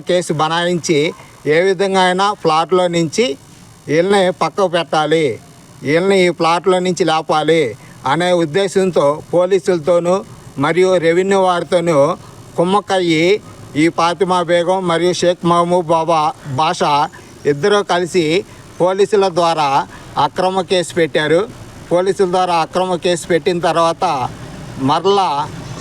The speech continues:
సదరు ఎస్పీ, జిల్లా ఎస్పీ గారు ఈ రిపోర్ట్ ఇవ్వటం జరిగింది. ఈ యొక్క ప్లాటు సివిల్ నేచరు, సివిల్ స్వభావమైనది కాబట్టి దీన్ని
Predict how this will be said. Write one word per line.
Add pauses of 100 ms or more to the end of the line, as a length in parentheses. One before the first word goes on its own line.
సదరు (320)
ఎస్పీ, (140)
జిల్లా (100)
ఎస్పీ (100)
గారు (1200)
ఈ (300)
రిపోర్ట్
ఇవ్వటం
జరిగింది. (840)
ఈ (200)
యొక్క (120)
ప్లాటు (640)
సివిల్
నేచరు, (460)
సివిల్
స్వభావమైనది (520)
కాబట్టి (640)
దీన్ని